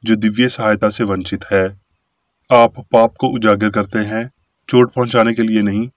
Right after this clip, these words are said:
बल्कि भावतिक व्यक्ति को आशीर्वाद देने के लिए,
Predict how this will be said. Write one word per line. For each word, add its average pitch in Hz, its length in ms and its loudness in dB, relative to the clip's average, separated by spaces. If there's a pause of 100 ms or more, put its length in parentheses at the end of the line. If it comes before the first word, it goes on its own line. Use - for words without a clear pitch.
(260)
बल्कि 113 200 0
भावतिक 113 500 -2
व्यक्ति 110 360 -2
को 120 140 -4
आशीर्वाद 104 580 -4
देने 98 260 -4
के 95 100 -8
लिए, 98 340 -4